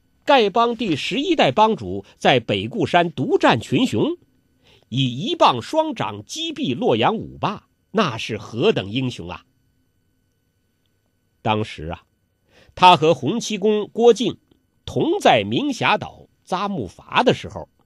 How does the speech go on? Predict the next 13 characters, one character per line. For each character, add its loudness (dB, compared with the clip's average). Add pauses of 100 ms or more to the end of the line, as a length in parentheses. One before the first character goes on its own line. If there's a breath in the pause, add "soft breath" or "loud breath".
(460)
洪 -4
七 -6
公 -8
常 -8
跟 0
他 -8
说 -8
些 -12 (300)
帮 4
中 -4
的 -6
旧 -10
事， -20